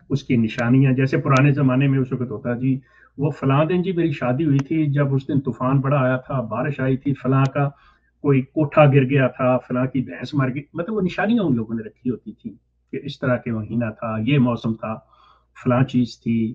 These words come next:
फलां त्यौहार था। तो मिर्जा साहब जो हैं मुतादिद जगहों पे अपनी इस चीज के बारे में लिखते हैं। सवाल ये पैदा होता है कि इसका सीरतुल महदी से क्या ताल्लुक है? इसका जिक्र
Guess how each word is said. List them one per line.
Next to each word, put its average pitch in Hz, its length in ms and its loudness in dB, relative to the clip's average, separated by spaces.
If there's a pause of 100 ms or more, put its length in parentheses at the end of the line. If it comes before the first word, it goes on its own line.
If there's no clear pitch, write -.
फलां 123 200 0
त्यौहार 127 580 0
था। - 340 -12 (720)
तो 110 60 -4
मिर्जा 156 420 4
साहब - 360 -6 (760)
जो 123 160 -2
हैं 143 260 0
मुतादिद 120 720 -4
जगहों 127 360 0
पे 98 340 -12
अपनी - 540 -4
इस - 140 -6
चीज 110 220 -4
के 104 120 -12
बारे 71 260 -14
में - 120 -20
लिखते - 360 -20
हैं। - 60 -20 (1040)
सवाल - 380 2
ये 254 100 4
पैदा 202 220 2
होता 196 200 2
है 214 60 4
कि 214 100 -4
इसका 196 180 0
सीरतुल 185 380 4
महदी 190 280 2
से 147 140 -4
क्या 120 180 -4
ताल्लुक - 420 -16
है? - 100 -20 (1500)
इसका 269 320 2
जिक्र 117 300 0